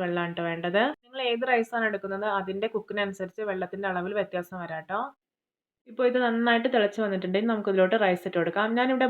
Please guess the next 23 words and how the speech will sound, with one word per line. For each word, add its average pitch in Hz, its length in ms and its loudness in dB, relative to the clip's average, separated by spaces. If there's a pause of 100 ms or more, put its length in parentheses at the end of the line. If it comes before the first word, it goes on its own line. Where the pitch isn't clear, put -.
മൂന്ന് 233 240 4
ഗ്ലാസ് 214 320 2
കോല 185 280 6
റൈസ് 190 240 2
ഇരുപത് 196 220 2 (100)
മിനിറ്റ് 208 320 -2
സോക്ക് 190 200 -2
ചെയ്തെടുത്തിട്ടുള്ളതാണ്. 175 680 -2
അതുകൂടി 180 260 -4
ഇട്ട് - 100 -14
കൊടുത്തിട്ട് 180 360 -6
നന്നായിട്ടൊന്ന് 170 580 -4
ഇളക്കിയെടുക്കാം. 160 580 0 (720)
ഞാൻ 247 180 -8
ഈ 247 120 0
ഒരു 269 140 0
ഗ്ലാസ്സിലാണ് 185 540 -2
ട്ടോ 185 120 -4
അരി 185 160 -6
അളന്നെടുത്തിട്ടുള്ളത്. 196 760 -6 (560)
ഇനി 285 120 -6
ഇതൊന്ന് 226 260 -2
നന്നായിട്ട് 185 360 -4